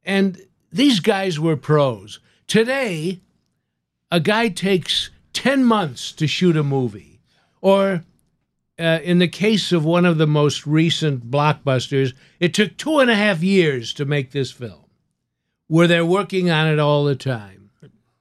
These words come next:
A friend of mine who worked on it told me. Now, any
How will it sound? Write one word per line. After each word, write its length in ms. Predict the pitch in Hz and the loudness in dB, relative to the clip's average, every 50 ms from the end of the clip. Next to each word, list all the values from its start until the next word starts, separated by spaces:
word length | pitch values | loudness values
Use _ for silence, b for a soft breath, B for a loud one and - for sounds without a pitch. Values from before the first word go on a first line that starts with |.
| _ _ - | _ _ -14
A 60 | 127 | -6
friend 280 | - - 175 175 175 | 0 2 2 4 4
of 60 | 170 160 | 4 4
mine 340 | 156 156 151 147 147 139 135 | 4 4 4 2 2 2 2
who 280 | 135 139 139 135 135 131 | 2 2 2 0 0 -2
worked 420 | 127 123 131 147 151 139 - - | -4 -2 0 0 0 0 0 -2
on 200 | 139 131 127 123 | -4 -2 -2 -2
it 240 | 123 123 120 - _ | -4 -6 -8 -10 _
told 340 | - 135 135 131 123 107 104 | -4 0 0 0 0 -2 -4
me. 280 | 101 90 - - _ _ _ _ _ _ _ _ - | -10 -16 -18 -20 _ _ _ _ _ _ _ _ -2
Now, 280 | 170 190 196 196 185 - _ | 0 2 2 0 -2 -6 _
any 500 | - 254 302 294 285 262 240 220 185 - | -4 -2 0 0 2 2 2 0 -2 -6